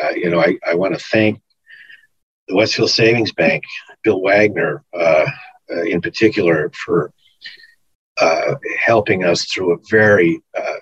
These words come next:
economically trying time, uh, for this organization. Without, without their, uh, credit, uh, you know,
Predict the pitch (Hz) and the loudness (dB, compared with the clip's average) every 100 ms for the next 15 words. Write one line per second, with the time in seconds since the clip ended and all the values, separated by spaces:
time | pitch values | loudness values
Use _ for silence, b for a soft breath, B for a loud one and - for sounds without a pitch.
0 | - 104 104 98 90 85 - 90 85 104 | -2 -2 0 0 0 -2 -4 -6 -4 0
1 | 98 85 78 - 90 80 80 69 - - | 2 0 -2 0 0 0 -2 -6 -14 -12
2 | 71 - 87 85 87 87 82 - 85 85 | -6 -2 0 0 0 0 0 2 2 2
3 | - 78 85 98 95 87 _ B B B | 0 -4 0 4 2 0 _ B B B
4 | B B B - 107 123 123 113 113 104 | B B B -2 2 4 4 4 6 4
5 | 101 92 - - 110 95 85 _ 90 90 | 2 -2 -4 0 0 0 -2 _ -4 -2
6 | 82 85 78 - - - - | -2 -2 -4 -6 -4 -2 -4